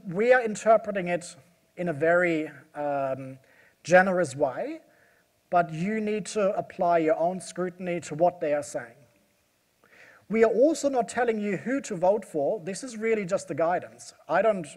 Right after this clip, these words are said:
you know, and no one on the committee really cares, um, where you're gonna put your, your, your crosses. Um, this is really just information and a way for us to elicit that information from the candidates and incumbents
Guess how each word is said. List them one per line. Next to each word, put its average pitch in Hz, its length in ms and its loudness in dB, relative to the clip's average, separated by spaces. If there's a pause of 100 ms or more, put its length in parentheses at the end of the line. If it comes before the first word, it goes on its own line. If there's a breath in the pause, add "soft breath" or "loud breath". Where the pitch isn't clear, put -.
(160)
you 165 100 -6
know, 165 220 -6
and 165 140 -6
no 170 100 2
one 185 140 0
on 170 80 -2
the 160 80 -8
committee 180 340 -6
really 151 300 -4
cares, 160 600 -4 (440 loud breath)
um, 151 560 -2 (240)
where 175 160 6
you're 185 160 -2
gonna 156 300 2
put 190 320 -8
your, 147 480 2
your, 143 360 -2
your 147 140 -4
crosses. 160 640 -8 (460 soft breath)
Um, 147 600 -4
this 180 280 -10
is 220 180 -12
really 180 300 0
just 165 460 -4
information 170 920 -4
and 165 420 -4
a 156 60 -4
way 156 320 2
for 156 220 -6
us 151 200 -8
to 196 140 -14
elicit 170 480 -6
that 151 160 0
information 151 640 -8
from 151 260 -6
the 139 80 -8
candidates 151 540 -8
and 139 260 -8
incumbents 139 760 -12